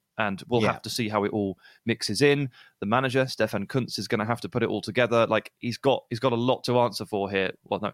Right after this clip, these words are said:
Speaker 1: Turkey do, and he has to kind of figure it all out. But we'll see. I think there's a, there's, there's really good ingredients here for the first time in a while, and they're all appropriately aged. They're not, like, thirty-five, thirty-six sort of thing, like they have been in the past, maybe.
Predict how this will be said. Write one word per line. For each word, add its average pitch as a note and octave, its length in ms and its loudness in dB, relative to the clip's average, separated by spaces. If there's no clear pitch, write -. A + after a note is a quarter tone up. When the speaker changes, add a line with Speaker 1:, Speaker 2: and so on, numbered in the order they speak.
Speaker 1:
Turkey A#2 340 0
do, G2 240 -2
and G2 220 -6
he A#2 140 -2
has A2 180 -2
to A2 100 -10
kind G#2 200 -4
of - 40 -10
figure G#2+ 280 -2
it - 60 -2
all F#2+ 180 -2
out. G2+ 240 -2
But C#3 200 2
we'll D#3 120 4
see. - 320 2
I C3 80 2
think C3+ 160 2
there's C3 160 2
a, C3+ 380 8
there's, C#3+ 180 4
there's C3+ 240 4
really C#3+ 420 4
good D3 120 2
ingredients C#3 540 0
here G2 240 -2
for - 120 -10
the A#2 80 -4
first C3 260 2
time B2+ 160 2
in A#2+ 60 0
a A#2 40 -2
while, B2 160 4
and B2 100 0
they're C#3+ 140 2
all D#3 160 4
appropriately C#3+ 600 -2
aged. A2+ 260 0
They're A2+ 80 0
not, C3 260 0
like, B2+ 180 2
thirty-five, G#2 840 -6
thirty-six - 680 -10
sort G#2 140 -8
of - 80 -16
thing, G2 160 -8
like F#2+ 220 -8
they F#2+ 60 -10
have G2+ 140 -8
been G2 120 -6
in F#2+ 60 -6
the F#2+ 80 -6
past, G2 300 -4
maybe. F#2 380 -6